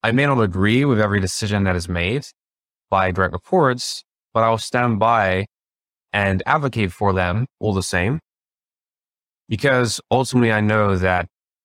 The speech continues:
we as a company or we as a team will benefit from the process and not just the outcome. Right. And I think that's kind of a, a really important distinction is, like,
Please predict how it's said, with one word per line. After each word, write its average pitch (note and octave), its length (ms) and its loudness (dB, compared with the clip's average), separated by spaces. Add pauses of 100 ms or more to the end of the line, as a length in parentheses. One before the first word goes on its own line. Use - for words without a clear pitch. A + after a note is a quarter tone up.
(540)
we A#2 360 2
as F#2 200 0
a F2 100 0
company A#2 480 0
or F2 120 2
we F#2 120 0
as E2+ 100 0
a E2+ 60 -4
team G2 420 0
will F2 100 0
benefit F#2 540 0 (220)
from E2+ 380 2
the F2 80 -2
process - 680 -2 (100)
and F#2 120 2
not F#2 140 2
just - 220 -4
the E2+ 140 0
outcome. E2+ 300 -4 (840)
Right. F#2+ 140 0
And G2+ 100 2
I G#2 100 0
think A2 160 0
that's A2 300 0
kind G2+ 160 0
of F#2 60 2
a, F2+ 80 2
a F#2 80 2
really F#2+ 360 0
important F2+ 340 -2
distinction G#2+ 480 -2
is, F2+ 140 -4
like, G2+ 200 0